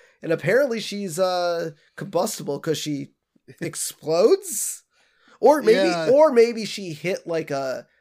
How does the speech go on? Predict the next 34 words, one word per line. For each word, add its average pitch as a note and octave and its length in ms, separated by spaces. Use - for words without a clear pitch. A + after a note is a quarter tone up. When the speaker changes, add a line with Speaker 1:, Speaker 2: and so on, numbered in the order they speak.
Speaker 1:
a C#3+ 540
propane D#3 640
tank C#3 340
on C3 140
the C3+ 80
mo-, C#3 140
top D3 320
of - 40
the C#3 80
mountain, C#3+ 380
Speaker 2:
Yeah. E3 160
Speaker 1:
and, C#3 80
and C#3+ 240
it C3 140
explodes. - 340
Speaker 2:
Apparently, B3+ 640
I F#3+ 100
think G#3+ 380
this C4+ 180
is, A3 260
is F3+ 140
supposed - 600
to E3 100
be D3 120
making C3+ 480
fun C#3+ 200
of C#3 80
the C3 80
show C3+ 300
The B2 100
Flying B2+ 560
Nun B2 240
as G#2 220
well. C3 440